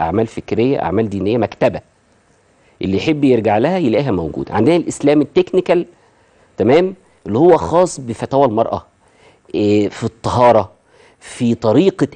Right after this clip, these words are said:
أداء، طريقة مع-، مركبة في أداء العبادات، في السنن، في يعني كده، المفطرات في رمضان، التهجد، هي ممارسة شعائرية تالية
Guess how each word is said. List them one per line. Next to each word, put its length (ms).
أداء، 480
طريقة 600
مع-، 380
مركبة 640
في 240
أداء 200
العبادات، 640
في 280
السنن، 640
في 340
يعني 200
كده، 300
المفطرات 840
في 160
رمضان، 600
التهجد، 800
هي 500
ممارسة 500
شعائرية 880
تالية 540